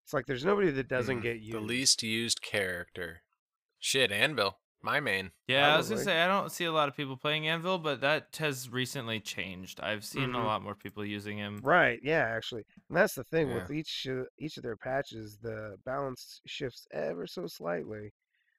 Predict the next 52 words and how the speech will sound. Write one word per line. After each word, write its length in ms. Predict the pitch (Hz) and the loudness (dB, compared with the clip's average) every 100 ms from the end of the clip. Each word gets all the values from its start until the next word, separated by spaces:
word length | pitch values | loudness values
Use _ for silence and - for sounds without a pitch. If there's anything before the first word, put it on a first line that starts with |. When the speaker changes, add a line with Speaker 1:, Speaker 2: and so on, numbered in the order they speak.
| _ - | _ -6
Speaker 1:
and 120 | 131 | -4
you 100 | 127 | -2
do 140 | 127 120 | -2 -4
see 240 | - 120 | -4 -4
a, 60 | 117 | -4
a 240 | 117 - | -8 -14
slight 300 | - 131 120 | -8 -4 -4
mix-up 360 | 113 113 - 92 | -4 -8 -10 -14
of 960 | - _ _ _ _ _ _ _ - | -16 _ _ _ _ _ _ _ -6
Speaker 3:
Yeah. 280 | 95 90 90 - _ _ _ _ _ - | -2 -2 -4 -12 _ _ _ _ _ -6
Speaker 2:
For 100 | 143 | 0
Speaker 1:
who's 100 | 151 | 4
Speaker 2:
sure. 160 | - | 4
Speaker 1:
popular 260 | 123 - 117 | 2 -2 -2
and 60 | 113 | 2
Speaker 2:
Change 200 | 110 107 | 2 6
Speaker 1:
who's 40 | |
Speaker 2:
how 100 | 110 | 4
Speaker 1:
not. 80 | 101 | 4
Speaker 2:
guns 260 | 98 98 92 | -2 -2 -2
work, 260 | 98 101 113 | -2 -2 -6
like 140 | - | -6
Fixer. 480 | - 104 - 110 104 - | 2 2 4 0 0 -2
People 220 | 101 - | -4 2
stopped 340 | - 110 104 107 | 4 6 4 2
using 320 | 110 104 104 | 0 0 2
the 60 | |
shit 220 | 98 123 113 | 2 2 0
out 120 | 113 | 0
of 80 | 135 | 0
Speaker 1:
You're 80 | 165 | 0
Speaker 2:
Fixer 140 | 202 | 4
Speaker 1:
seeing 160 | 185 160 | 4 6
Speaker 2:
when 0 | |
Speaker 1:
more 180 | 156 143 | 4 4
Speaker 2:
they, 100 | 107 | 4
when 340 | 135 127 123 | 4 4 2
they 100 | 101 | 0
Speaker 1:
Vi's 60 | 107 | -2
now 40 | |
Speaker 2:
fixed 200 | - 104 | -2 -2
Speaker 1:
than 60 | 107 | -4
Speaker 2:
his 100 | 104 | -4
Speaker 1:
you 200 | 101 156 | -4 -4
used 140 | 160 135 | -4 -6
Speaker 2:
gun. 80 | |
Speaker 1:
to 140 | 123 90 | -8 -14
because 300 | 95 127 110 | -12 -12 -12
of 60 | 107 | -12
the 40 | |
buffs 260 | 95 104 - | -10 -10 -10
she 320 | - 123 | -12 -12